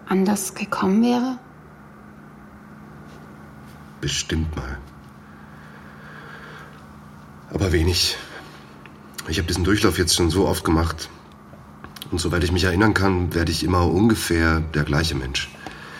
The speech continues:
Speaker 2: Gleich einsam und gleich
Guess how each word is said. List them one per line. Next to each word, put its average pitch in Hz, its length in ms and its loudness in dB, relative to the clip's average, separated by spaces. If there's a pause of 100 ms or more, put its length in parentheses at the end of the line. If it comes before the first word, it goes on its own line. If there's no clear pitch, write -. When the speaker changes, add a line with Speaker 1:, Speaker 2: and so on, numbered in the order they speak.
(840)
Speaker 2:
Gleich 85 260 0
einsam 87 460 4
und 76 120 2 (540)
gleich 95 400 -4